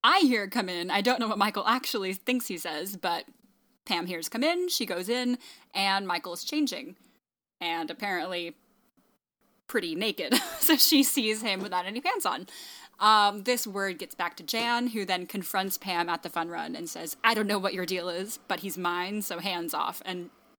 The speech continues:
Pam just absolutely, "Yes, he is yours. I do not want him at all. Please take him." <laughs> And, uh, Jan is very jealous of Pam. So it was just funny that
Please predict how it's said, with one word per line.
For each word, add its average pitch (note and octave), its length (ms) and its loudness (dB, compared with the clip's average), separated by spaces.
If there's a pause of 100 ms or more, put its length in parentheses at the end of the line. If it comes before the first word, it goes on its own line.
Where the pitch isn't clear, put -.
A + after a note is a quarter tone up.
Pam G#3 380 0
just - 280 -6 (880)
absolutely, G3+ 840 2 (640)
"Yes, G#3 380 2
he B3 160 4
is G#3+ 160 0
yours. G#3 280 -2
I F3 80 -2
do F#3+ 220 -6
not F3 220 -2
want F3+ 180 -4
him F3 200 -6
at E3+ 160 -4
all. D#3+ 320 -4
Please F#3 360 -8
take F3 220 -4
him." A3 220 4 (180)
<laughs> F4 120 8 (400)
And, G3 420 0
uh, E3+ 320 -2 (600)
Jan B3+ 340 0
is E3 220 -6
very F3 920 -4 (260)
jealous - 560 -4
of - 160 -12
Pam. E3+ 480 -6
So E3 460 -4 (880)
it A#3 100 4
was A3+ 160 4
just - 220 -2
funny F3 240 -2
that E3+ 240 -8